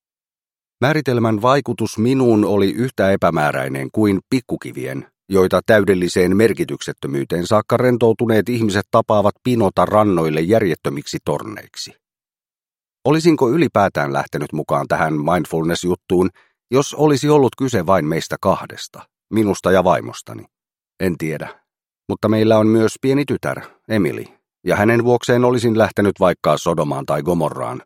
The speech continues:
jos jommassa kummassa olisi ollut tiedossa uusi mahdollisuus perheellemme. Tästä syystä minulla oli eräänä tammikuisena torstai-iltana tapaaminen uuden mindfulness-valmentajani kanssa. Kun soitin ovikelloa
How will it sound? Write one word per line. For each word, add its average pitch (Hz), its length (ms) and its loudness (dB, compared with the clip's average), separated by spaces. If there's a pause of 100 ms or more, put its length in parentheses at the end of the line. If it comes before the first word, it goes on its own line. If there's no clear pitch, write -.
(340)
jos 92 160 -2
jommassa 98 380 2
kummassa 131 380 2
olisi 139 240 2
ollut 139 280 4
tiedossa 110 420 2
uusi 92 260 0
mahdollisuus 90 640 -2
perheellemme. 60 760 -12 (1700)
Tästä 101 280 0
syystä 101 360 0
minulla 120 380 6
oli 131 220 4
eräänä 120 400 4
tammikuisena 107 680 2
torstai-iltana 82 800 -2
tapaaminen 82 680 2
uuden 87 360 -2
mindfulness-valmentajani 90 1400 -2
kanssa. 62 440 -8 (800)
Kun 113 180 0
soitin 113 420 4
ovikelloa 101 760 2